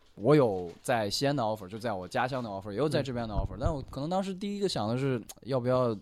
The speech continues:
Speaker 1: 争一个梦想，我说要不要干一票大的，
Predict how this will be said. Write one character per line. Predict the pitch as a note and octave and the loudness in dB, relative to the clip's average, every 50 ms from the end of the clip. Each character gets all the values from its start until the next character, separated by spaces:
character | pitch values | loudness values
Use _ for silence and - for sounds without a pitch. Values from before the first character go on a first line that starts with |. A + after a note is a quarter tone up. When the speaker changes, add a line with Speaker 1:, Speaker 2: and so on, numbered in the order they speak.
| _ _ _ _ _ _ _ - | _ _ _ _ _ _ _ 4
Speaker 1:
争 | - G#3 G#3 A3 | 6 8 8 8
一 | F#3+ E3 | 6 4
个 | D#3 F3+ E3+ | 6 6 6
梦 | E3 G3+ C#4 C4 G3 D3+ | 8 8 6 6 6 2
想， | - - - - - _ - _ - _ - - - - - - | -2 -6 -8 -8 -10 _ -20 _ -20 _ -20 -20 -20 -18 -4 4
我 | G3 A3+ | 8 12
说 | C4 | 12
要 | B3 A#3 | 12 12
不 | B3 | 12
要 | A3+ | 10
干 | A3 - - C#4 A3 G#3+ | 10 12 12 12 12 12
一 | G#3+ | 10
票 | G#3 C4+ B3 A3 | 8 10 8 8
大 | G#3+ - G#3+ B3+ F3+ E3 D3+ | 10 8 6 6 6 2 0
的， | C3 | 0